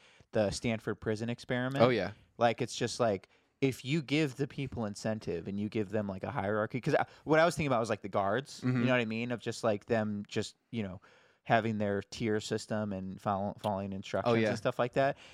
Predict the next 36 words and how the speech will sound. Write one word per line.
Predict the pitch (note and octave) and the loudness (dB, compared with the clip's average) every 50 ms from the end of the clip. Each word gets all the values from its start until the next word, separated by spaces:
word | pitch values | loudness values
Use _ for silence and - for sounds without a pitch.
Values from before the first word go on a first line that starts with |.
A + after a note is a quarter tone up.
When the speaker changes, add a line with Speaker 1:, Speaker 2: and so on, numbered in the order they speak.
| - - - | -12 -4 -2
Speaker 1:
And | B2 B2+ | 0 0
it's | A#2 - | 0 0
just, | C#3 B2+ - - | -2 0 2 2
like, | C3 A#2+ A2+ - - | 2 2 2 2 0
you | C3+ | 2
know, | B2 A2 | 2 2
the | G#2 B2 B2 | 2 0 0
prison, | - D#3 D#3+ D#3+ D#3 C#3+ B2+ A2+ G#2+ - _ - | 2 2 2 2 2 0 -2 -2 -4 -6 _ -2
or | A#2+ B2 A2+ | 0 0 0
the | G2+ G#2+ | 0 -2
Stanford | - - D3 D3+ - C#3+ B2+ - | -2 0 0 0 0 -2 -4 -2
prison | A#2+ A#2+ C#3 D3+ D#3 A#2 | -2 -4 -2 -4 -6 -8
experiment | G2+ - - G2 F2 F2+ F#2 E2+ F#2 - | -8 -8 -8 -6 -6 -4 -4 -6 -4 -4
was | F2+ G2 G2+ | -4 -4 -2
basically, | - G#2 G#2+ - A2 - - G#2 G2 | -2 -2 -2 -2 -4 -2 0 0 2
like, | G2 F#2 F2 - - _ - - - _ _ _ _ _ - - | 2 0 -2 -4 -8 _ -20 -20 -20 _ _ _ _ _ -6 0
you | B2 A#2+ | 2 2
know, | G#2+ F#2+ F#2+ - - - | 2 2 0 -2 -2 -2
i-, | |
if | A2+ - - A2 A2+ - | 0 0 0 0 0 0
you | A#2+ A2+ | -2 -2
take | G#2+ - C3 A#2+ B2 - - | 0 0 0 0 0 -2 -6
regular | - A2 A#2 A2+ A#2 A#2+ A#2 A2 B2 A#2+ A#2 | -8 -6 -2 0 2 2 2 2 0 0 2
ass | A2+ A2 A#2 - | 2 0 0 -2
fucking | - B2 - A#2 A2 | -4 -6 -4 -6 -6
people, | - C3 D#3+ - B2+ A2 G2 G2 - - - - _ _ _ | -4 -4 -4 -2 -2 -2 -2 -2 -4 -8 -12 -20 _ _ _
give | - B2 A2 | 0 0 2
them | B2 A#2+ A2+ | 0 -2 0
titles | - B2+ A2+ B2 B2 A#2 A2 - | 2 2 2 4 2 2 0 -2
and | A#2 G#2+ | -4 -4
make | G#2+ A2 - | -4 -4 -4
'em | A#2+ B2 | -6 -4
feel, | - A#2+ A#2 A2 G#2 G#2 - | -2 0 0 0 0 -2 0
like, | - G#2+ G#2+ - - - | 0 -2 -2 -2 -4 -6
empowered, | A2 G#2+ - - G#2+ A#2 C3+ C3+ A#2 G#2+ | -6 -4 0 4 4 4 4 4 2 2
Speaker 2:
Yeah, | G#2 | 2